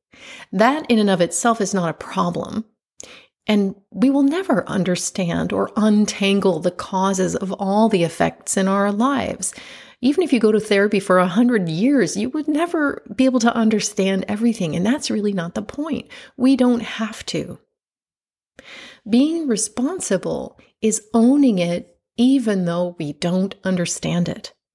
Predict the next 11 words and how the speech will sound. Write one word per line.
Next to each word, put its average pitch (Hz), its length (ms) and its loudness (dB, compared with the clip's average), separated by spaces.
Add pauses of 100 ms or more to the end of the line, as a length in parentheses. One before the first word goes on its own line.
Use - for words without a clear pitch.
(760)
It's 214 280 0
accepting 247 800 0
the 214 100 0
limitations 196 1040 2
of 190 160 0
the - 240 -2
intellect - 1000 -4 (360)
and 202 180 2
the 202 200 -2
infinite 294 560 2
number 214 340 0